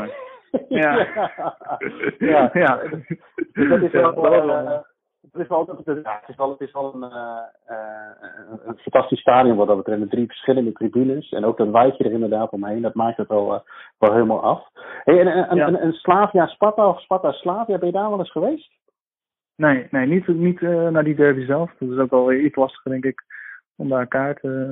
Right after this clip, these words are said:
Speaker 1: voor te krijgen misschien. Maar ja, dat heeft ook een beetje met die, met die pandemie te maken. Want ik was er net een maand. Eh, en in die maand heb ik eigenlijk Slavia, Sparta en Bohemians alle drie wel bezocht.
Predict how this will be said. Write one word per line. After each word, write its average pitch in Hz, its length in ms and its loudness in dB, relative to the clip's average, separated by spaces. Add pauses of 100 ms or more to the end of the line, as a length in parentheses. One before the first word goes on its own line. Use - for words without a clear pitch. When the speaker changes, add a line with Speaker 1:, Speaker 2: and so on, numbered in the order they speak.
Speaker 1:
voor 131 140 -4
te 131 60 -8
krijgen 135 360 -2
misschien. 135 280 -2
Maar 131 120 6
ja, 127 120 6
dat 123 140 2
heeft 139 180 2
ook 143 120 0
een 143 80 0
beetje 131 200 2
met 131 120 -2
die, 131 180 -6
met 135 120 -4
die 135 100 -6
pandemie 139 380 2
te 151 80 -2
maken. 127 400 0
Want 127 140 -20 (460)
ik 131 100 -8
was 135 140 0
er 135 80 0
net 135 160 2
een 127 100 -2
maand. 131 340 0 (260)
Eh, 131 100 -6
en 127 320 -2
in 127 120 0
die 131 120 0
maand 139 240 2
heb 127 140 2
ik 120 60 -2
eigenlijk 123 360 -2
Slavia, 135 540 0
Sparta 135 380 0
en 139 80 0
Bohemians 131 540 0
alle 135 180 0
drie 120 160 -2
wel 120 140 0
bezocht. 127 380 -4